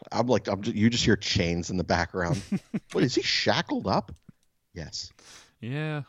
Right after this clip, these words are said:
Speaker 2: well, gotta make sure it doesn't go anywhere.
Speaker 1: It's like Black Snake Moan over here.
Speaker 2: Uh, yeah. Hey, if I ever get a new house, maybe the garage will be nicer than this one, so.
Speaker 1: Yeah, my garage is pretty nice.
Speaker 2: With this fucking rain.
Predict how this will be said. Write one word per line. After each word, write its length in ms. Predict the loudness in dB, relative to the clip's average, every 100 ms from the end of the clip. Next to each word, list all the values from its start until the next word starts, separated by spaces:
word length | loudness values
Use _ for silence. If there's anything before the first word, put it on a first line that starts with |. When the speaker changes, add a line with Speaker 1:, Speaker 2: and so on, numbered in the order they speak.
| -8
Speaker 2:
well, 260 | -8 -8 -10 -10
gotta 140 | 0
make 80 | 0
sure 140 | 2 2
it 60 |
doesn't 200 | 4 2
go 200 | 2 -2
anywhere. 340 | -2 -8 -16 -16 _ _
Speaker 1:
It's 80 | -18
like 140 | -18 -12
Black 260 | -8 -8
Snake 300 | -8 -8 -10
Moan 240 | -10 -10 -10
over 180 | -14 -16
here. 220 | -18 -20 _ _ _ _ _ _ _ _ _ _ -16
Speaker 2:
Uh, 380 | -12 -10 -8 -10 -12 -16
yeah. 160 | -16 -14
Hey, 160 | -10 -8
if 100 | -4
I 40 |
ever 160 | -4 -2
get 120 | -2
a 60 | -2
new 100 | -2
house, 300 | -4 -4 -4
maybe 140 | -4
the 80 | -4
garage 220 | -2 -2
will 80 | -2
be 80 | -2
nicer 300 | 0 0 -2
than 180 | -6 -8
this 160 | -10
one, 200 | -14 -16
so. 220 | -14 -14 -14 _ _ _ _ _ _ _ _ _ 0
Speaker 1:
Yeah, 120 | 2 4
my 120 | 2
garage 300 | -2 -4 -6
is 40 | -4
pretty 220 | 2 2
nice. 320 | 2 -6 -8
Speaker 2:
With 140 | -12
this 140 | -14 -14
fucking 420 | -14 -16 -20 -20
rain. 220 | -20 -20